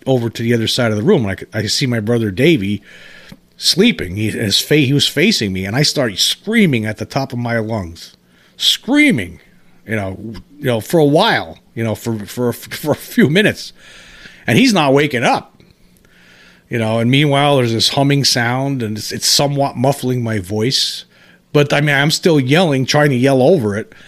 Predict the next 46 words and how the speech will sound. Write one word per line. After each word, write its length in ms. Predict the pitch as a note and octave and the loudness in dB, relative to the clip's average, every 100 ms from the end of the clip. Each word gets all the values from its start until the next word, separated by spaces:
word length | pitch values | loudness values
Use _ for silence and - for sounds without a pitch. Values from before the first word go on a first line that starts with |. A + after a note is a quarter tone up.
| - - - | -20 -12 -2
And 140 | A#2+ | 2
then 100 | F3+ | 4
I'm 160 | D3 C3+ | 4 4
really 320 | G3 A#3+ D3 | 6 6 4
terrified. 540 | - C3 B2 C3+ C3+ | 2 0 0 0 0
He's 180 | C#3+ G3+ | 2 2
not 240 | F3 C#3+ G#2+ A#2 - A#2 | 2 -2 -4 -12 -14 -4
responding 800 | C#3+ C3 - E3 F#3 D#3+ B2 | 0 0 0 0 2 2 0
at 160 | A#2 A2+ | 0 0
all. 200 | F3 B2+ | 2 4
He's 120 | A2+ | 2
just, 320 | B2 A#2 - - - - | 0 -4 -6 -14 -16 -8
just 420 | C3 - - - | -4 -2 -4 -6
sleeping. 640 | - A2+ G3 B3+ E2+ E2+ - - - - - - | -4 0 2 2 -4 -8 -14 -20 -20 -20 -20 -8
And 140 | A2 A#2+ | -2 0
then 120 | C3+ | 2
I 80 | B2+ | 0
start 280 | - D3 B2 | 0 0 0
yelling 260 | C#3 C#3 | 0 -2
for 180 | - B2+ | -2 -4
my, 340 | A2+ G#2+ G2+ - | -2 -2 -4 -8
my 260 | - A2 G#2+ | -8 -4 0
mom 320 | A#2+ B2 A#2 | 0 0 0
and 140 | G#2 | 0
dad, 440 | C3 G3 D#3+ C#3 - | 0 0 0 -4 -6
you 80 | A#2 | -4
know, 200 | A2 G#2 | -2 -4
for 260 | - - C#3+ | -4 2 4
a 80 | |
while, 320 | C3 C#3 F#3+ B2+ | 4 4 2 0
for 160 | C3 | -2
like 140 | B2+ - | -2 -2
five 340 | - D3+ C3+ | 0 2 2
minutes, 460 | C#3+ B2 - - - - | 0 -2 -4 -6 -8 -8
you 60 | |
know, 200 | G#2 G2+ | -4 -4
in 120 | G2+ G2+ | -4 -4
pure 360 | - F#3+ D3+ | 2 4 6
horror 400 | C#3 C#3+ A2+ F2 | 4 2 2 -2
at 100 | F#2+ | -6
this 180 | G#2 G2+ | -4 -4
point, 380 | - G2 F2 - | -6 -8 -8 -12
you 80 | F#2 | -12
know, 180 | E2+ - | -12 -8
pure 320 | - C#4 D3 | 0 2 2
h-, 120 | - | 0